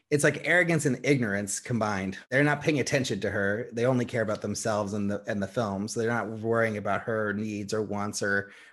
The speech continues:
or anything. And then they're, they're just not thinking about, like, I don't really feel like the characters are malicious in any way. I don't think that they're doing it as some sort of mind game to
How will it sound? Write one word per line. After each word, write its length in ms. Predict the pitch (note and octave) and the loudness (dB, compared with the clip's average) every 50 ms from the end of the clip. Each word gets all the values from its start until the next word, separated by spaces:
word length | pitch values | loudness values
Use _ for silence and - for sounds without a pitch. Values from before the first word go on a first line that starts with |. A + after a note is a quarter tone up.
| _ - | _ -2
or 140 | B2+ A#2+ | 0 0
anything. 680 | G#2 B2+ B2 A2 G#2+ F#2+ - G#2 G2+ G#2+ G#2+ A2 F#2 - | 2 2 0 0 -2 -2 -4 -4 -4 -4 -4 -6 -6 -4
And 140 | - B2+ B2+ | 0 2 2
then 360 | B2+ A#2+ A#2+ A#2+ A#2 G#2+ G2+ - - - - - _ - | 4 4 4 4 4 2 0 -4 -14 -20 -20 -20 _ -4
they're, 400 | - C3 B2+ B2+ B2 B2 A#2 - - | 2 4 6 6 6 4 4 0 -2
they're 160 | B2+ B2+ B2 B2 | 0 2 2 4
just 200 | C3+ B2+ - - | 2 2 2 2
not 300 | B2+ B2 A#2+ A#2 G2+ - - _ - C#3+ - | 2 4 4 2 0 -2 -8 _ -20 -8 0
thinking 360 | - D#3+ G#3+ F#3+ - G2+ G2+ | 2 4 4 4 2 0 -2
about, 420 | G2 G2 G2 A2 A2 A2 G#2 - - | -2 -2 0 0 0 0 -2 -2 -2
like, 320 | A2+ A2 G2 - - _ - - - - - | -2 -2 -4 -4 -10 _ -20 -20 -14 -6 0
I 120 | - F3+ | 4 4
don't 160 | C4 D4 C4+ G#3 | 6 6 6 6
really 160 | G#3 G3 D#3+ | 6 6 4
feel 200 | - - E3 D#3 | 4 4 4 4
like 160 | D3+ C#3+ C#3+ | 4 4 2
the 60 | C#3+ | -2
characters 420 | - - C3+ B2+ B2+ B2+ C3 A#2+ A#2+ | -4 0 2 2 2 2 0 -2 0
are 60 | A2+ | 0
malicious 480 | A2 G2+ G2+ G#2+ A2+ - F3 E3+ - | 0 -2 -2 -2 -2 -2 -2 -2 -2
in 80 | F3+ F3 | -2 -4
any 160 | F3 F3 F3+ | -2 -2 -2
way. 300 | F3 F3 F3 F3+ F3+ E3 | -2 0 0 0 0 2
I 60 | B2 | 2
don't 140 | B2 C3+ C3 | 4 4 4
think 140 | C3 C#3 B2 | 2 0 0
that 120 | A#2+ A#2 G2+ | -2 0 0
they're 100 | B2 A2+ | 0 0
doing 380 | G#2+ B2+ B2 A#2+ B2 A#2+ A#2+ | 2 4 4 4 4 4 2
it 140 | A#2 A2+ - | 0 -2 -2
as 280 | - A#2 A#2+ A2+ - - | -2 -4 -4 -4 -4 -4
some 160 | - B2 B2 | -2 -2 0
sort 200 | A#2+ - B2+ A#2 | 0 2 2 2
of 100 | A2+ G#2+ | 2 0
mind 340 | A2+ A2+ A2+ A#2 A#2+ A#2+ A2+ | 0 0 2 2 2 2 2
game 400 | A#2+ A2+ A#2 A#2+ A#2+ A#2 A#2+ A#2+ A#2+ | 2 0 0 0 2 2 0 0 -2
to 220 | - A#2+ G#2+ | -4 -6 -6